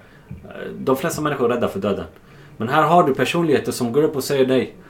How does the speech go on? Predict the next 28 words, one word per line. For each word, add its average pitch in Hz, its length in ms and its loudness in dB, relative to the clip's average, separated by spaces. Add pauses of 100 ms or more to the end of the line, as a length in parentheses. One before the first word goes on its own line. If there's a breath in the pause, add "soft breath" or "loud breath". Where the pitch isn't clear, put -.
(160 loud breath)
Jag 123 160 6
gör 160 280 6
detta 160 240 4
för 131 120 0
er, 131 80 4
er 127 260 0
egen 135 280 2
skull. 104 260 -2
Som 127 160 0
du 147 120 4
nämnde, 113 420 2
storheten 139 540 0
med 139 80 2
Jesus. 135 440 -2
Man 123 200 -2
lyfter 135 220 -2
alltid 151 300 0
upp - 140 -4
det 104 160 0
under 107 340 0
påsken, 113 440 -2
hur 104 100 -2
han 107 100 -2
offrade 120 420 -2
sig 110 300 0
för 214 120 -6
mänsklighetens - 640 -4
skull. - 240 -8